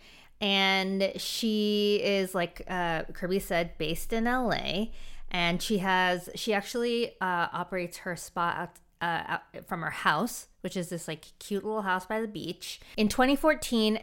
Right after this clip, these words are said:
after she received her esthetician's license, she launched Stacked Skincare. And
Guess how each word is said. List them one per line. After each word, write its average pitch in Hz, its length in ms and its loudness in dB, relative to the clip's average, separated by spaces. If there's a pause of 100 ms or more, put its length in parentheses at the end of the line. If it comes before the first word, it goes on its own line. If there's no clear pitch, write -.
(120)
after 196 380 2
she 214 180 -6
received 196 560 -2 (120)
her 180 420 0
esthetician's 185 600 -4
license, 170 540 -8
she - 240 -4
launched 165 580 -4
Stacked - 480 2
Skincare. 170 800 -2 (520)
And 185 600 0